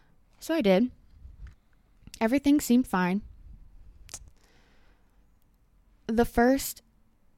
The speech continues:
more sexual ex-, experience we had in person, he took me to a hotel. I remember the exact date, March third. He,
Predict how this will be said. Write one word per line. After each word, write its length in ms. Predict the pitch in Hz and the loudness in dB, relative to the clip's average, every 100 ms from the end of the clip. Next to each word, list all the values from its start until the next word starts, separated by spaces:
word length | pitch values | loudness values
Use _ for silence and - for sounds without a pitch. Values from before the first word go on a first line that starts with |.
| _ _ _ _ _ _ _ _ _ | _ _ _ _ _ _ _ _ _
more 240 | 220 208 208 | 0 0 0
sexual 600 | - 196 - 202 190 185 | -2 -4 -4 -2 0 -2
ex-, 180 | 185 - - | -6 -10 -8
experience 640 | 202 - 208 196 190 185 | -6 0 4 4 4 0
we 100 | 190 | -4
had 340 | 185 190 185 180 | -4 -2 0 0
in 160 | 185 | -2
person, 680 | 180 190 196 - 180 175 175 | -2 -2 -2 -2 -2 -2 -4
he 560 | 208 - 202 196 196 - _ _ - | -6 -2 2 2 0 -4 _ _ -8
took 220 | - 233 | -6 0
me 120 | 214 | -2
to 160 | - 202 | 0 -2
a 60 | |
hotel. 600 | 190 190 - 180 180 196 - _ _ _ _ _ _ _ _ _ _ _ _ _ _ | -2 -4 -2 -2 -2 -4 -10 _ _ _ _ _ _ _ _ _ _ _ _ _ _
I 180 | 185 180 | -4 -2
remember 380 | 185 180 180 185 | -2 -4 -2 -2
the 120 | 180 | -2
exact 360 | 175 185 190 - | -4 -4 -6 -4
date, 220 | 175 170 | -4 -2
March 340 | 175 175 - - | -2 -4 -6 -10
third. 440 | 185 180 180 185 - _ _ _ _ - _ - - - - - - - - - - - | -6 -4 -4 -8 -12 _ _ _ _ -20 _ -20 -20 -20 -20 -20 -20 -20 -20 -20 -20 -20
He, 540 | - 214 202 190 190 | -12 -6 -4 -2 -4